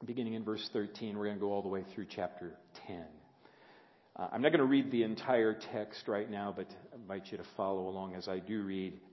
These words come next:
chapter nine, verses thirteen to eighteen. "I've also seen this example of wisdom under the sun,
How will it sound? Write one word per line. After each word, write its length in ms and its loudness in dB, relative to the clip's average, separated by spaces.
chapter 280 -4
nine, 220 -6
verses 400 -8
thirteen 420 -8
to 60 -8
eighteen. 560 -10
"I've 120 -4
also 240 6
seen 320 2
this 180 2
example 560 2
of 100 2
wisdom 600 0
under 260 -6
the 120 -8
sun, 180 -4